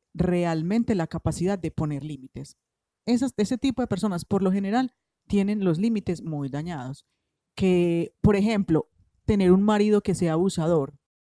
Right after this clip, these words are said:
porque yo me, de mi esposo espero lo mejor.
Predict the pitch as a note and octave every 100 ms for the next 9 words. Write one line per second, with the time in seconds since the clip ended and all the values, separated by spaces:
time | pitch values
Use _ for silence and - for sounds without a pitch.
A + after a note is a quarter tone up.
0 | _ _ - A3 A#3 A3+ G3+ G3 B3 G#3+
1 | C4 C#4 B3+ B3+ G#3+ A#3 - F3 D#3 F#3
2 | E3+ D#3 D#3+ C3+